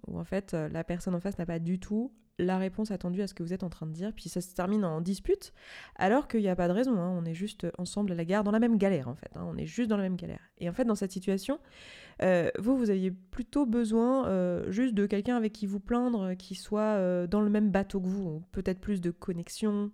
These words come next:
d'écoute, d'expression, ce genre de choses, mais, euh, mais pas qu'on vous solutionne le problème. Évidemment que vous avez conscience que votre pote va pas pouvoir conduire le train, qu'elle va pas faire venir le train plus vite.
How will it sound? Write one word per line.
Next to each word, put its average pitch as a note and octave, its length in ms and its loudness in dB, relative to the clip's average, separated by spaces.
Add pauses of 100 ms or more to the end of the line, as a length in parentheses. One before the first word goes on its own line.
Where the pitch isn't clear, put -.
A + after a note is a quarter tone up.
(120)
d'écoute, F#3 460 -4 (100)
d'expression, G#3+ 600 -4 (500)
ce - 120 -8
genre E3 140 -4
de E3+ 60 -2
choses, A3+ 360 0 (100)
mais, F3 460 -2
euh, D#3+ 160 -6 (300)
mais F3+ 120 4
pas C4 180 0
qu'on F#3+ 220 0
vous E3+ 140 -2
solutionne F#3+ 500 0
le F3+ 60 2
problème. F#3+ 440 0
Évidemment F3+ 460 0
que F3 300 -2
vous E3+ 240 -4
avez E3 120 -2
conscience G#3+ 540 -4
que - 100 -6
votre E3 200 -4
pote G#3 180 -2
va E3+ 140 -2
pas F#3+ 100 -4
pouvoir F#3+ 320 -4
conduire F3+ 300 -2
le F3 100 -2
train, A#3 300 -4 (560)
qu'elle G#3+ 300 4
va F3+ 100 2
pas A3 100 0
faire G3 160 -2
venir G3 240 0
le F#3 100 2
train G#3+ 300 -2 (200)
plus A3 180 2
vite. - 280 -4